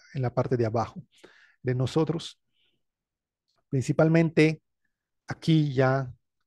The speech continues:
se encuentran edificios, pues, de índole ritual y ceremonial, ¿sí? No, no tanto los edificios domésticos. Los edificios domésticos son los que ya había mencionado antes.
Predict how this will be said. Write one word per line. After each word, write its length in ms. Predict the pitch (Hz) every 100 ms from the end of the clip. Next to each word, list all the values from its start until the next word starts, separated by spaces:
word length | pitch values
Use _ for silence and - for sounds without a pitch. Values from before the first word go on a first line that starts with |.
| _
se 200 | - 135
encuentran 720 | 113 131 135 127 127 123 147
edificios, 840 | 139 123 - 131 123 127 120 - _ _ _ _ _ _
pues, 320 | 135 131 - 160
de 140 | 135 131
índole 840 | 131 127 123 117 117 120 - 143
ritual 580 | 131 123 127 123 127 156 -
y 80 | 135
ceremonial, 800 | 135 120 120 127 180 202 180 - _ _ _ _ _ _
¿sí? 260 | - 170
No, 320 | 170 156 135 131
no 160 | 131
tanto 400 | 131 127 123 127
los 160 | 117 131
edificios 500 | 117 110 117 123 113
domésticos. 800 | 117 123 147 - 170 - - - - - _
Los 140 | 139
edificios 380 | 139 135 170 170
domésticos 640 | 151 165 196 - 175 185 175
son 160 | - 139
los 140 | -
que 140 | 127
ya 280 | 120 120 135
había 240 | 120 123 113
mencionado 760 | 110 - 127 120 117 123 147
antes. 500 | 143 165 - - -